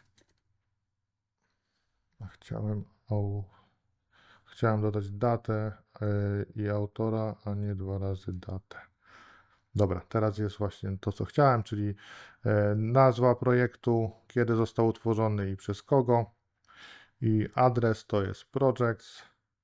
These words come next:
Możemy sobie przejść teraz do głównej, głównych ustawień i zapisać, że nasza strona główna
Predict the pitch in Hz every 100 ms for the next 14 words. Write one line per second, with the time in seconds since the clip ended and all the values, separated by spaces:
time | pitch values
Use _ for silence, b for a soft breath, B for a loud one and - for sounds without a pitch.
0 | _ _ _ _ b b b b b -
1 | 113 110 117 110 117 113 - 120 117 -
2 | 117 107 101 101 107 107 104 104 101 101
3 | 101 98 - _ _ - 107 113 107 107
4 | 104 101 - b 107 107 104 104 - 101
5 | - - 127 117 110 104 - _ _ b
6 | b b b b b _ _ - 110 101
7 | 98 104 - 107 - 104 95 - 104 101
8 | 104 107 110 110 - 120 113 107 104 113
9 | 151 123 127 123